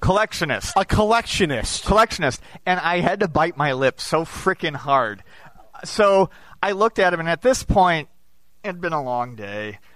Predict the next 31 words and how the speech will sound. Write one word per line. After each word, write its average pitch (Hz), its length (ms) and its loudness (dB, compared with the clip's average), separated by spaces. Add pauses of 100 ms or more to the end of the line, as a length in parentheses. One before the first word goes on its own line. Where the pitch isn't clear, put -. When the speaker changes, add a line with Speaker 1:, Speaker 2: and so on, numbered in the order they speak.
(160)
Speaker 1:
Um, 131 420 0 (100)
Speaker 2:
Been - 100 -18
a 147 60 -14
while. 151 440 -18
Speaker 1:
I 208 80 2
started 208 440 2
to 190 40 -4
turn 165 300 -2
sour 135 420 0
like 113 220 -2
a 120 40 2
lemon 117 360 0
drop 110 300 0
inside. 120 600 0
I 135 120 -4
felt 143 240 0
my 131 100 -2
soul 127 300 0
dying. 117 360 -6
So 185 340 0 (840)
I 175 80 2
was 170 160 -2
like, 170 220 2 (340)
"Okay." 180 480 2 (1600)
And 175 100 -2
he 170 60 2
was 165 140 -2
like, 156 200 0
"I'm 147 120 -2
just 175 280 -2
starting." 131 540 0